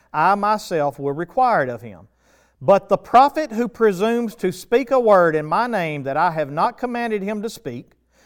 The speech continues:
or who speaks the name of other gods, that same prophet shall die. And if you say in your heart, 'How may we know the word that the Lord has not spoken?'" Here's the answer.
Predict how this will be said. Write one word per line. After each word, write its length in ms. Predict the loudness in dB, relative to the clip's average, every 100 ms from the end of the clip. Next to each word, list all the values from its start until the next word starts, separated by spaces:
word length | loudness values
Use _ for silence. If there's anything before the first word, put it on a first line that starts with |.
| _ 2
or 300 | 6 6 6
who 180 | 0
speaks 500 | -4 0 0 0 -6
the 140 | -6 -4
name 320 | -2 -2 0
of 160 | 2 4
other 240 | 4 4
gods, 540 | 4 2 2 -2 -6
that 260 | 0 0 0
same 400 | -4 -4 -4 -4
prophet 480 | 2 2 2 -4 -8
shall 260 | -4 -4
die. 340 | -2 -2 -4 -8 _ _ _ _ _ _ _ _
And 240 | -2 -2 0
if 320 | -2 -2 -2
you 220 | 0 0
say 400 | 2 2 4 2
in 160 | -2 2
your 220 | 2 4
heart, 460 | 6 6 4 -2 _ _ _ _ _
'How 320 | 2 6 6
may 260 | 4 4 4
we 280 | 2 -4 0
know 340 | 6 6 6
the 100 | 2
word 480 | 4 4 4 2 2
that 200 | 0 2
the 100 | 0
Lord 360 | 2 2 0
has 280 | -2 -4 -4
not 300 | -4 -4 -4
spoken?'" 600 | -8 0 0 0 -16 -20 _ _ _ _ _ _ _ _
Here's 320 | -6 -6 -4
the 140 | -2
answer. 480 | -2 -4 -10 -20